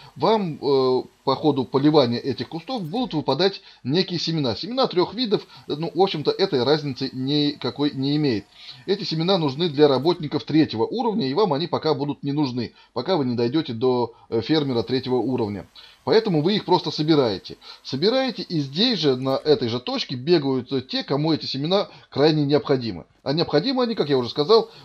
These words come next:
э, работникам третьего уровня, они уже переходят на другую, э, степень, они уже там занимаются коровником и какими-то другими вещами, которыми я уже, к сожалению, не прокачаюсь и вам это подробно уже не расскажу. Но, тем не менее, эти семена,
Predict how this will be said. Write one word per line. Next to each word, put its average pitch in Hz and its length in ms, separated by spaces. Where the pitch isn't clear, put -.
э, 127 340
работникам 156 540
третьего 143 300
уровня, 185 460
они 160 120
уже 156 220
переходят 143 400
на 123 100
другую, 131 380
э, 120 100
степень, 190 400
они 139 140
уже 127 200
там 123 220
занимаются 120 560
коровником 156 640
и 110 60
какими-то 123 400
другими 123 400
вещами, 196 320
которыми 170 320
я 165 160
уже, 139 180
к - 40
сожалению, 131 520
не 143 180
прокачаюсь 147 580
и 147 220
вам 127 300
это 123 260
подробно 131 400
уже 117 160
не 127 140
расскажу. 131 440
Но, 196 100
тем 220 160
не 226 80
менее, 226 260
эти 185 240
семена, 202 540